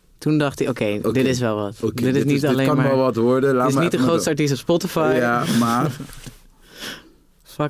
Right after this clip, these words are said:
Speaker 2: en nu
Speaker 1: grappig.
Speaker 2: praat hij wel anders. Nu zegt hij, eh,
Speaker 1: Ja, dat is leuk hoe die oude media altijd... Mijn ouders hebben dat ook. Op het
Speaker 2: Ja.
Speaker 1: moment dat het dan een krant is of zo, terwijl
Speaker 2: What?
Speaker 1: niemand dat meer leest.
Speaker 2: <laughs> Zeg, "Wauw,
Speaker 1: Ja.
Speaker 2: nee, dat is gek.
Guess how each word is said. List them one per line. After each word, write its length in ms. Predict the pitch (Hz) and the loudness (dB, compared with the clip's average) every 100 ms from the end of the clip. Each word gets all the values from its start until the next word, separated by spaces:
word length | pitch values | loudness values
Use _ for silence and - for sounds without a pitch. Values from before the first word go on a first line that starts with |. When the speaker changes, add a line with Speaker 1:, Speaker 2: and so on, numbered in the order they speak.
| 104 | 0
Speaker 2:
en 20 | 117 | 0
nu 60 | |
Speaker 1:
grappig. 200 | 123 120 | 0 -2
Speaker 2:
praat 120 | 127 | -2
hij 20 | 117 | -2
wel 160 | 113 | -2
anders. 380 | 107 92 87 - - - | -2 -4 -6 -10 -18 -8
Nu 160 | 101 | -6
zegt 280 | 110 - - | -6 -8 -10
hij, 100 | 127 | -12
eh, 60 | - 139 | -10 -4
Speaker 1:
Ja, 80 | 147 | 0
dat 100 | 156 | 2
is 40 | |
leuk 240 | 160 190 | 2 2
hoe 120 | 185 175 | 2 2
die 140 | 156 | 2
oude 200 | 151 175 | 2 2
media 500 | 160 165 190 180 131 | 2 2 2 2 0
altijd... 240 | 135 139 139 | 0 -2 0
Mijn 120 | 139 | 0
ouders 220 | 156 175 | -2 -2
hebben 200 | 170 160 | -2 -2
dat 160 | 151 139 | -2 -2
ook. 180 | 170 143 | -2 0
Op 60 | |
het 100 | 139 | 0
Speaker 2:
Ja. 60 | 143 | 0
Speaker 1:
moment 220 | 156 180 | 0 -2
dat 120 | 175 | -2
het 120 | 165 | -2
dan 160 | 156 147 | 0 -2
een 120 | 131 | -2
krant 360 | 123 147 196 220 | -2 -2 0 2
is 200 | 208 214 | 2 0
of 100 | 175 | -2
zo, 100 | 190 190 | 0 0
terwijl 180 | 220 170 | 2 2
Speaker 2:
What? 120 | 156 | 2
Speaker 1:
niemand 260 | 196 208 190 | 2 2 2
dat 120 | 165 | 0
meer 180 | 156 151 | 2 2
leest. 360 | 151 151 262 170 139 - - | 2 2 2 0 -2 -10 -10
Speaker 2:
<laughs> 220 | - - | -10 -6
Zeg, 220 | 160 139 | -4 -2
"Wauw, 580 | 151 392 427 403 392 220 | -2 -2 -2 -2 -2 0
Speaker 1:
Ja. 160 | 143 139 | 0 2
Speaker 2:
nee, 300 | 117 98 - | 0 0 -2
dat 180 | - | -4
is 120 | 98 - | -4 -4
gek. 260 | 117 98 | -4 -4